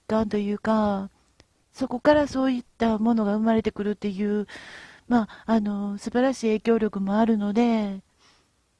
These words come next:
はい。すいません。はい。お話途中で止めました。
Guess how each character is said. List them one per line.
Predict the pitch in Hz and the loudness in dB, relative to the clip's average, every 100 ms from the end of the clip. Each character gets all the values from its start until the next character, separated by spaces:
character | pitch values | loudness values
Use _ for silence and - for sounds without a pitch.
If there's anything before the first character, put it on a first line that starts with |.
| _ _ | _ _
は | - 247 254 | 0 4 4
い。 | 226 190 - _ _ _ _ _ _ _ _ _ _ _ _ _ _ _ _ _ _ _ _ _ _ _ _ | 2 -2 -12 _ _ _ _ _ _ _ _ _ _ _ _ _ _ _ _ _ _ _ _ _ _ _ _
す | - | -2
い | |
ま | 294 254 | 0 2
せ | 233 | 2
ん。 | - - | -2 -2
は | 262 | 4
い。 | 262 - - - - | 4 2 -18 -6 2
お | |
話 | 233 233 233 | 4 4 2
途 | 226 | 0
中 | 214 220 | -2 -2
で | 208 | -2
止 | - 214 | -2 -2
め | 214 | 0
ま | 202 208 | -2 -4
し | |
た。 | 196 180 | -6 -10